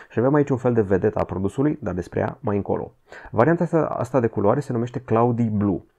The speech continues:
și, ca să fie clar, spatele ăsta este fabricat din plastic. Aici sunt, de fapt, câteva informații despre materialele folosite. Deci, zona camerei este din aluminiu. Este o sută la sută aluminiu reciclat. Cândva aici poate a fost cutia ta de cola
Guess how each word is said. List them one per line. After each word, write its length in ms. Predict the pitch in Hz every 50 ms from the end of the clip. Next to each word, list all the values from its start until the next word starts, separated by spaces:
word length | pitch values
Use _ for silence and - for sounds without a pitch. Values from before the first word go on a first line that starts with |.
| _ _
și, 100 | - -
ca 80 | - 117
să 120 | - 117
fie 140 | 101 110 98
clar, 260 | - - 127 151 -
spatele 420 | - - - - - - 123 107 110
ăsta 140 | - -
este 140 | 135 123 127
fabricat 420 | 120 - 107 104 104 - 135 131 107
din 220 | 107 120 135 139 - _ _ _
plastic. 480 | - - - - - - - - - - _ _ _ _ - - - -
Aici 140 | - 143 165
sunt, 180 | - 180 175 156
de 60 | 147
fapt, 200 | 143 - - -
câteva 260 | - 147 151 139 143
informații 600 | 139 127 - - 120 117 107 120 143 131 127 120
despre 220 | 104 98 - - 95
materialele 460 | 95 90 87 - 92 95 104 104 101
folosite. 600 | 98 - 101 101 95 - - 85 - - - _ _ _ - -
Deci, 320 | - 113 107 - - - - -
zona 200 | 98 107 123 143
camerei 400 | 139 - 110 98 101 120 139 -
este 160 | 120 117 -
din 100 | 120 113
aluminiu. 460 | 107 104 104 107 120 120 95 87 - - _ _ _ _
Este 200 | - 113 - -
o 40 | 101
sută 240 | - - 139 - 117
la 100 | 104 104
sută 200 | - 120 117 113
aluminiu 320 | 104 104 104 113 113 110
reciclat. 560 | 104 101 101 - - - 104 - - - - _ - - - - _ _
Cândva 440 | - 139 127 110 120 127 143 135
aici 340 | 120 117 117 127 123 - -
poate 320 | - - 117 110 107 - 101
a 60 | 98
fost 400 | - - 110 110 - - - -
cutia 360 | - - 98 - - 107 110
ta 120 | 104 104
de 100 | 101 90
cola 520 | 87 - - 127 113 92 87 101 - -